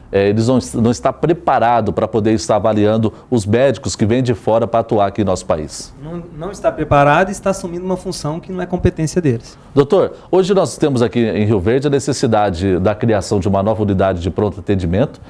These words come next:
Speaker 1: Em Jataí já está sendo construída essa upa, também a necessidade de atender em Santa Helena, Quirinópolis, falando aqui da nossa região, eh, Jaraguá e outros municípios. Como é que o senhor analisa a, as, os investimentos na área da saúde dos últimos anos?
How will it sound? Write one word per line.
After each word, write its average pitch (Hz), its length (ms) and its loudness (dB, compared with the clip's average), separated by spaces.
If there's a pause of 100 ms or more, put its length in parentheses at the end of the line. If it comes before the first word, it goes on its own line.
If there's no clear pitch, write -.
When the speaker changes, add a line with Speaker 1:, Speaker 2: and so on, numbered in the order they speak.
(240)
Speaker 1:
Em 123 100 4
Jataí 127 440 2
já 104 120 0
está 101 220 -2
sendo 95 260 -2
construída 92 500 0
essa 90 320 -2 (220)
upa, 165 380 0 (260)
também 123 320 2
a 107 80 2
necessidade 104 840 0
de - 60 -6
atender 98 500 0
em 98 80 -2
Santa 123 320 0
Helena, 127 360 0
Quirinópolis, 131 760 0 (200)
falando 156 300 0
aqui - 140 0
da 170 100 2
nossa 151 220 0
região, 120 440 2 (300)
eh, 104 300 4
Jaraguá 151 480 2
e 156 60 4
outros 165 300 2
municípios. 151 520 0
Como 226 160 2
é 277 40 0
que 269 60 -12
o - 20 -10
senhor 214 140 2
analisa 127 560 2 (320)
a, 147 480 0
as, 139 120 2
os 165 180 4
investimentos 131 800 2
na 113 80 4
área 110 140 2
da 107 120 2
saúde 117 380 0
dos 113 160 2
últimos 104 400 0
anos? 87 240 -2